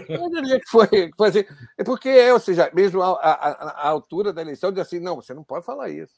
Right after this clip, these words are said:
Como você tá dizendo diante do fascismo?" E era simplesmente uma constatação. O Jason Stanley tinha acabado de lançar nos Estados Unidos aquele livrinho, Como Funciona o Fascismo, aquele livrinho, lista dez características de, do, do, do, do neofascismo,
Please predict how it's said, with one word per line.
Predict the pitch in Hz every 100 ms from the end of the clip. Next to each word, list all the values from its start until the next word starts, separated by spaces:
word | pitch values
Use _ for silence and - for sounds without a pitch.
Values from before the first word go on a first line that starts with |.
| _
Como | 262
você | 247
tá | -
dizendo | 156 120 135 113
diante | 120 110
do | _
fascismo?" | 95 - 92 _ _ _ -
E | 151
era | 202
simplesmente | 202 208 170 202 240
uma | 220
constatação. | - 185 208 202 180 170 160 _ _
O | -
Jason | 120 151 175 175
Stanley | 156 - 135 165 170
tinha | 151 156
acabado | 151 120 151
de | 156
lançar | 143 - 131
nos | 131
Estados | 127 113
Unidos | 113 117
aquele | 110 120
livrinho, | 104 104 117 110 _ _
Como | 131 120
Funciona | - 117 120 123
o |
Fascismo, | - 110 - 104 131 156 _ _ _ _ -
aquele | - 156
livrinho, | 131 131 123 165 -
lista | 135 170 180 - - 202 226 _
dez | 123 151 170 175
características | - 135 131 131 110 127 - - 135 _ _ _ _
de, | 107 123
do, | 110 123 110
do, | 104 110
do, | 104 120 _
do | 110 123
neofascismo, | 120 120 143 135 147 170